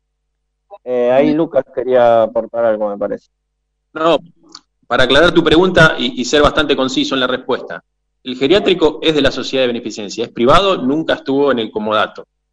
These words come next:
Speaker 2: Lo que sí, de acuerdo al canal de diálogo que empezamos con la gente del municipio en marzo, el acuerdo de palabra era pagar un alquiler por las instalaciones del hospital y todo lo que tiene el hospital adentro,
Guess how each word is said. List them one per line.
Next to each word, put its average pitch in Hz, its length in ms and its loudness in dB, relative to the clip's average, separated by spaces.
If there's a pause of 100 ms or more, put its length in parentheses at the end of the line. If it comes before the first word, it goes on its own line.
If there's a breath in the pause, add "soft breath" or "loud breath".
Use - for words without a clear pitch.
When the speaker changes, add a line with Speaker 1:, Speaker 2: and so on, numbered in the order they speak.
(640 soft breath)
Speaker 2:
Lo 107 180 -4
que 127 140 0
sí, 185 580 0
de 107 120 -2
acuerdo 127 500 2
al 101 120 0
canal 127 400 0
de 143 100 2
diálogo 139 480 2
que 107 60 -4
empezamos 127 600 -6
con 101 140 -12
la 95 60 -14
gente 135 320 -4
del 113 80 0
municipio 113 500 -4
en 107 60 -4
marzo, 131 640 -2 (160)
el 107 160 -6
acuerdo 139 800 0
de 151 360 -4
palabra 120 540 -2
era 104 320 -6 (540)
pagar 127 300 -2
un 151 100 -2
alquiler 113 480 -4
por 98 140 -10
las 98 80 -8
instalaciones 107 680 -2
del 104 200 -4
hospital 113 640 -6 (300)
y 104 180 -16
todo 143 220 4
lo 120 100 0
que 104 140 -8
tiene 123 300 -2
el 104 80 -2
hospital 113 340 -2
adentro, 147 640 -2